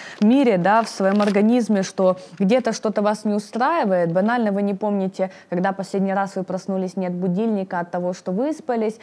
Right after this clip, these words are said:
а, вы тяжело вспоминаете, чем вы вчера обедали, потому что вы, в принципе, уже едите автоматически, не думаете об этом. Если вы последние разы, когда вспоминаете ссоры там с любимым или с любимой, понимаете, что это, в принципе, были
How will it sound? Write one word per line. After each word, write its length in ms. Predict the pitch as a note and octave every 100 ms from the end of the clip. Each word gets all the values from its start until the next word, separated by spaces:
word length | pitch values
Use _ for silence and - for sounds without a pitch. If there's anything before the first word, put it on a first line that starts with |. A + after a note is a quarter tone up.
| - -
а, 420 | G3 G3 G3 F#3+
вы 260 | F3+ G#3+ G3+
тяжело 320 | G#3 G3 A3+
вспоминаете, 580 | A3 F#3+ F#3+ G3+ F#3+ F#3
чем 220 | - G#3
вы 60 |
вчера 280 | F#3 G#3 G3
обедали, 460 | F#3+ F#3+ B3 G#3 F3+
потому 260 | F3+ F#3
что 140 | F3 E3+
вы, 60 |
в 40 | E3
принципе, 480 | A3+ D4 D4 A3 G#3+
уже 200 | G3+ G3+
едите 380 | G3 G3 G3
автоматически, 760 | F#3+ F#3+ F#3+ F#3 G3+ F#3+ - G3
не 180 | F#3+ G3
думаете 560 | G#3 G3+ F#3+ F#3 F#3
об 120 | F3+
этом. 440 | F#3 F#3 F3+ F3 F3+ - - -
Если 420 | G3 G#3 G3 G#3
вы 480 | G3 A3+ A#3 A3 G#3+
последние 500 | G#3 G3 A3 G#3+ G#3
разы, 260 | G3+ G3+ A3
когда 300 | G#3+ F#3 F#3+
вспоминаете 580 | F#3+ F#3+ F#3+ F#3+ F#3 F#3
ссоры 340 | - G3 F#3+
там 200 | F#3 F#3
с 100 | F#3
любимым 440 | F#3 F3 F#3+ F#3 F#3
или 100 | F3+
с 160 | F3+
любимой, 320 | F#3+ G3 G3+ F3+
понимаете, 580 | F3+ F3+ F#3 F3+ F3+
что 180 | F3 -
это, 100 | F3+
в 60 | F3
принципе, 420 | - A3+ A3+ -
были 320 | F3 F#3 F3+